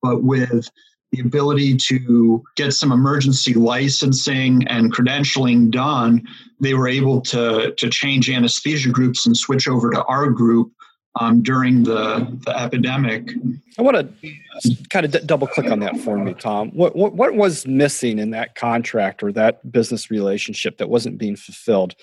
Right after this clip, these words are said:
Speaker 2: that now is?
Speaker 1: Um, <laughs> you're gonna, this is gonna blow your mind. So it was in a, a small market, and this hospital,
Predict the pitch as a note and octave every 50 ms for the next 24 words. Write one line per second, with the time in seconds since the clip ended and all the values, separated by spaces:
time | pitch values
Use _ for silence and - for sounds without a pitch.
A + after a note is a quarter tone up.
0 | - - - _ - A2+ G2 - A#2+ A2 G#2+ G2 F#2 F#2 F2+ D2+ - - - -
1 | _ _ _ _ _ _ _ _ _ - - E3 E3+ E3+ D#3+ D3+ C#3+ C#3+ C3+ C3
2 | - - - - - - - - - F3+ D3+ B2+ - F#3 C#3 - G#3+ F3 C#3 -
3 | G3+ D3 - - - C#3+ C3+ - C#3 C3+ - - C#3 - - - - - - -
4 | - - - - - A#3+ - - - - - - - - B3 F#3 G3 A#3 A#3+ A#3+
5 | A#3 - - G#3 G3 F#3 D#3 D3 C#3+ E3 G#3 G3+ F#3+ F3+ D#3+ D3 F3+ D#3 C#3 B2+
6 | C#3 C#3+ D3 D#3 D#3 D3+ D#3 D3 C#3+ C#3+ C#3 C#3 C3+ C3 B2+ B2 B2 B2 - -
7 | - - - - G3 F#3+ F#3 F#3+ F3+ - - G3+ A3+ A3 A3 G#3 F3+ A3 G#3+ G#3+
8 | G#3 F#3+ F3 D#3+ D#3 D3 C3 C3 - - - D3+ C3+ C3+ - - - - F#3+ E3+
9 | E3+ E3+ F3 E3+ E3+ E3+ E3 E3 E3 C#3+ C#3 - _ _ _ _ - - D3 D3
10 | C#3+ B2+ A#2+ A#2+ - B2+ A#2+ A2+ A#2+ A#2 - - _ _ _ _ _ - - -
11 | _ - C#3+ C#3+ C#3+ C#3+ C#3+ C#3+ C#3 E3 F3 D#3+ - - - D#3+ D#3 D#3+ D#3 -
12 | - - - D#3+ D3+ D3 C#3+ C#3 C#3 C3+ C3 C3 B2+